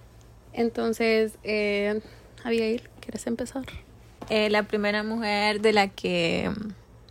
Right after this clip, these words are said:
Speaker 2: voy a hablarles es de Ashanti Crisanto. Ella es embajadora cultural, es coordinadora del Departamento de Promoción Cultural del Centro de la Cultura Garífuna, Folclórico Garífuna. <laughs>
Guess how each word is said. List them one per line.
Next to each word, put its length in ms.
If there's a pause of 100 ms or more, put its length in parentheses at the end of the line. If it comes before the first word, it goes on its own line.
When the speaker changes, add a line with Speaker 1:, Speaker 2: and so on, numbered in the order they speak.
(120)
Speaker 2:
voy 400
a 120 (100)
hablarles 960
es 180
de 200
Ashanti 460
Crisanto. 640 (1120)
Ella 340
es 80
embajadora 560
cultural, 560 (220)
es 160
coordinadora 840
del 140
Departamento 680
de 120
Promoción 520
Cultural 540
del 200
Centro 540
de 220
la 140
Cultura 500
Garífuna, 580
Folclórico 840
Garífuna. 880
<laughs> 520